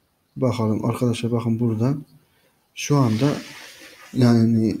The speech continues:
My Library demek, online bölümündeki library arkadaşlar, yani kitaplığımla aynı, e,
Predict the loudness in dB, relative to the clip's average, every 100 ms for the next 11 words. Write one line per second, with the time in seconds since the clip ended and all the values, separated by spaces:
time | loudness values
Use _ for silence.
0 | -8 -2 2 6 6 6 6 4 2 2
1 | 0 -4 0 2 4 2 2 0 0 -2
2 | -2 0 0 0 0 -2 -4 -12 _ _
3 | _ -8 -4 -4 -2 -2 -4 -8 _ _
4 | -20 _ _ -2 -2 -2 -2 -2 2 4
5 | 4 2 2 4 6 4 0 -8 _ _
6 | _ -6